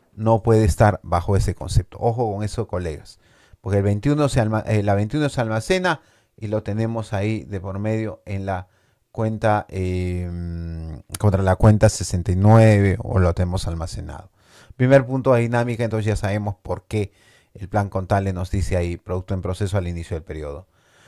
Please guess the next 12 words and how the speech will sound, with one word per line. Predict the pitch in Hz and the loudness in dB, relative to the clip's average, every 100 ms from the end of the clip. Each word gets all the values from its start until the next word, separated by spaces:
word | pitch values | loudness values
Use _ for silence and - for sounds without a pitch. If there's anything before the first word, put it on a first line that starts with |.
| _ | _
Segundo, | - - 139 143 120 82 98 - - _ _ | -2 8 10 12 10 6 -6 -16 -20 _ _
segundo, | 123 123 135 110 92 | -2 0 0 -4 -6
de | 101 | -8
saldos, | 101 131 101 90 | -2 0 0 -4
nos | 95 98 | -6 -4
dice | 123 117 | -2 2
acá | 117 90 87 | 2 2 -4
el | - 104 | -4 -4
costo | - 147 - 139 | 2 2 4 2
del | 120 113 | 4 2
inventario | 101 101 123 120 123 | 0 2 6 6 6
producido. | 101 95 98 - 87 80 | 2 -2 0 0 0 -4